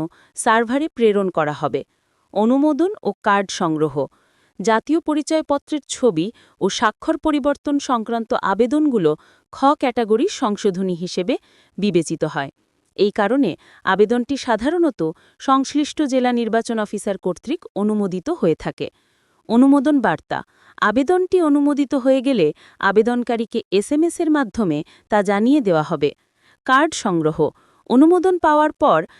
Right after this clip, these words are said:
নাগরিকগণ অনলাইনে এনআইডি কার্ডের কপি ডাউনলোড করতে পারবেন অথবা সংশ্লিষ্ট উপজেলা থানা নির্বাচন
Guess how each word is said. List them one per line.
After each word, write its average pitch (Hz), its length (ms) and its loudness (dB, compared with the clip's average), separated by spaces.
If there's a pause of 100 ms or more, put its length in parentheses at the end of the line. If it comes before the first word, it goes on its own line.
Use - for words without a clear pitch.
(160)
নাগরিকগণ 254 640 0 (140)
অনলাইনে 285 640 2 (160)
এনআইডি 254 420 -4
কার্ডের 294 400 -2
কপি 214 420 -6
ডাউনলোড 208 480 0
করতে 190 320 -4
পারবেন 170 380 -2 (400)
অথবা 208 380 0 (320)
সংশ্লিষ্ট 302 640 0
উপজেলা 277 540 -2
থানা 226 360 -4
নির্বাচন 208 480 -2